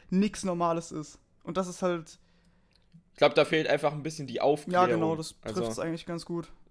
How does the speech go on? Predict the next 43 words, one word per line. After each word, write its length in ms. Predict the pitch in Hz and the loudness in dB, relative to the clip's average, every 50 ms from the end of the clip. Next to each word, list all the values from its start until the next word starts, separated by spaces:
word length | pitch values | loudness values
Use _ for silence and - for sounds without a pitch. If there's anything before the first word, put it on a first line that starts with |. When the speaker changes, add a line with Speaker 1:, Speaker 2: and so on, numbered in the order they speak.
| _ - | _ -4
Speaker 2:
also 240 | - 123 120 131 123 | -4 -2 0 -2 -2
das, 200 | - - - - | -4 -6 -6 0
das, 240 | - 131 135 135 - | 0 0 0 0 -4
sie 280 | 131 139 - - 143 | -8 -6 0 4 4
hat 120 | 135 147 143 | 4 4 4
jetzt 240 | 151 131 135 - - | 0 -2 -4 -4 -4
zwar 160 | - 135 131 | -2 0 0
nur 220 | 131 131 143 147 - | 0 -2 -4 -4 -2
über 200 | 113 131 131 127 | 0 -2 -2 -2
sich 460 | - - 151 165 156 - - - - - | -2 -4 -4 -4 -4 -6 -12 -14 -14 -10
geredet, 500 | - 151 143 151 156 160 156 147 135 - | -8 -6 -4 -2 -2 -2 -4 -6 -10 -10
wie 60 | 123 | -12
sie 220 | 131 - - 151 156 | -12 -10 -8 -4 -2
damit 260 | 190 175 156 156 151 | 0 0 0 -2 -6
umgeht, 540 | - - 170 165 160 160 160 160 160 156 - - - - _ - - _ _ _ | -6 -6 -6 -6 -4 -2 -2 -2 -2 -4 -8 -14 -20 -20 _ -20 -20 _ _ _
aber 200 | - - 135 131 | -2 2 2 2
es 80 | 127 131 | 2 2
fehlt 220 | - 156 147 139 | -2 -6 -2 0
ja 100 | 156 139 | 0 0
prinzipiell 680 | 131 135 - - 143 135 - - - 120 135 143 151 | 0 -2 -6 -10 -10 -10 -10 -10 -6 -2 0 0 2
erstmal 340 | - - 127 139 - 147 131 | 2 2 0 0 -2 -4 -8
die 100 | 123 123 | -6 -2
Aufklärung 960 | - 113 135 151 147 - - - 156 143 151 147 139 139 147 143 143 151 156 - _ _ _ _ _ _ _ _ _ - - - | 0 2 2 2 0 -4 -10 -4 0 0 2 2 0 -2 -4 -6 -8 -10 -12 -16 _ _ _ _ _ _ _ _ _ -20 -20 -14
und 280 | - - 131 131 127 127 | -10 -8 -8 -6 -2 2
dazu 360 | 143 127 135 135 - 151 135 | 2 2 2 0 -4 -6 -2
gehört 320 | - 135 135 131 135 143 | 0 2 4 4 4 4
halt 160 | 151 135 127 - | 4 2 2 2
einfach, 240 | - 135 131 123 | 2 2 2 0
dass 260 | - - 131 131 - - | -2 -2 -2 -2 0 0
halt 160 | 131 - - | -2 -2 -2
mit 140 | 131 127 - | -6 -10 -10
siebzehn 400 | - - 143 - - - 131 123 | -8 -8 -8 -8 -8 -10 -10 -8
schwanger 340 | - - 127 135 143 143 | -6 -4 -2 -2 -2 -2
sein 220 | 143 - 143 139 139 | -2 0 -2 -2 -2
halt 140 | 131 - - | -6 -8 -8
nicht 140 | 139 - | -8 -8
die 60 | - 127 | -8 -6
Normalität 640 | 120 123 120 123 117 117 113 - 131 117 113 - | -6 -4 -4 -4 -4 -6 -4 -4 -4 -4 -4 -4
ist. 100 | - 151 | -4 -4
Speaker 1:
Ja, 80 | 165 160 | -4 -4
auf 160 | 139 165 - | -4 -6 -6
jeden 240 | 170 165 160 160 156 | -8 -8 -8 -8 -10
Fall. 80 | - | -12